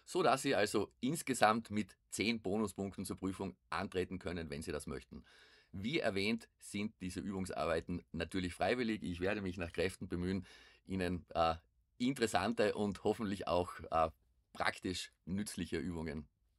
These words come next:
mitzugeben. Ein Wort noch zur Prüfung generell. In der heutigen Einheit und auch in einigen weiteren Einheiten werde ich Ihnen sehr viele, äh,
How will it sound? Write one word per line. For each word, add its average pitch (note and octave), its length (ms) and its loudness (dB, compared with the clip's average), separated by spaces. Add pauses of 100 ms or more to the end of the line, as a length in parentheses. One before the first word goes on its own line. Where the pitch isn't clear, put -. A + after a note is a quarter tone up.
(340)
mitzugeben. D#2 540 -6 (1800)
Ein C3 160 2
Wort A#2+ 240 6
noch C#3 180 4
zur B2+ 340 6
Prüfung C#3 440 0
generell. B2+ 580 6 (540)
In - 120 -2
der B2+ 120 4
heutigen B2 360 4
Einheit G#2+ 460 2
und G#2+ 120 0
auch F#2 200 4
in G#2 140 0
einigen G2 320 0
weiteren F2+ 340 0
Einheiten F#2+ 460 0
werde F#2 160 4
ich F#2 140 -6
Ihnen F2+ 340 2
sehr F#2 280 0
viele, F2+ 440 4 (540)
äh, E2 260 2